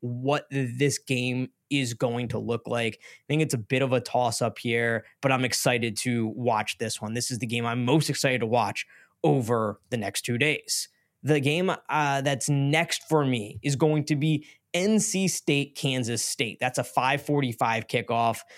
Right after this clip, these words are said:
Uh, that's the Pop-Tarts Bowl. A lot's been made about the Pop-Tarts Bowl. People are very excited about the edible mascot and all that the Pop-Tarts Bowl has to offer. This one's gonna be at Camping World Stadium in Orlando. Kansas State, a two and a half point favorite in this one.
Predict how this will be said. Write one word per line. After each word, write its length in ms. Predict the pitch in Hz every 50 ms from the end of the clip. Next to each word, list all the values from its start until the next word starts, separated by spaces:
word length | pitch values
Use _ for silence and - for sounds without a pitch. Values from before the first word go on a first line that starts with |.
| - _ -
Uh, 100 | - 110
that's 240 | 107 120 127 127 -
the 80 | - -
Pop-Tarts 560 | - 156 160 160 - - 156 156 156 143 -
Bowl. 320 | - 151 151 151 147 135
A 0 |
lot's 240 | 131 135 160 156 -
been 180 | - 185 170 160
made 180 | 151 151 156
about 180 | 151 151 147 147
the 80 | 143
Pop-Tarts 500 | - - 147 147 - - 151 147 143 143
Bowl. 200 | - - 147 139
People 220 | 104 143 - - 135
are 140 | 127 127 123
very 340 | 123 135 143 156 165 165
excited 560 | 165 151 - - 165 156 151 156 151 151 139 - - - - -
about 240 | 170 160 156 151 -
the 180 | 151 - -
edible 320 | 156 165 170 165 175 175 160
mascot 600 | 151 151 143 151 160 - - - 135 156 160 - -
and 260 | 131 123 123 117 113 _ _ _ _ -
all 600 | - 139 143 151 160 160 160 160 156 160 160 151 - _ _ -
that 240 | 143 147 156 151 -
the 60 | 147
Pop-Tarts 580 | - - 156 180 - - - 170 165 156 - -
Bowl 420 | - 156 160 165 165 160 156 160 - - -
has 240 | - 143 165 160 160
to 120 | - - -
offer. 400 | - 139 151 151 - 170 170 160 131
This 200 | 147 175 165 185
one's 120 | 170 143
gonna 200 | 127 165 151 143
be 160 | 139 143 131
at 120 | 113 - -
Camping 380 | - 139 139 143 139 151 143
World 240 | 135 123 120 117 117
Stadium 460 | - - 151 147 143 143 139 131 123
in 80 | 123 120
Orlando. 760 | 113 113 113 113 127 143 151 151 147 147 147 147 143 139 - - - _ _
Kansas 340 | - - 190 202 175 156 147
State, 280 | - - 143 127 117 -
a 80 | - 127
two 280 | - - - 156 160
and 80 | 151 139
a 40 | 127
half 280 | 120 127 120 110 - _
point 240 | - 123 123 - _
favorite 320 | - 117 123 117 123 120
in 80 | 117 113
this 240 | 117 117 110 - -
one. 280 | 120 117 117 113 107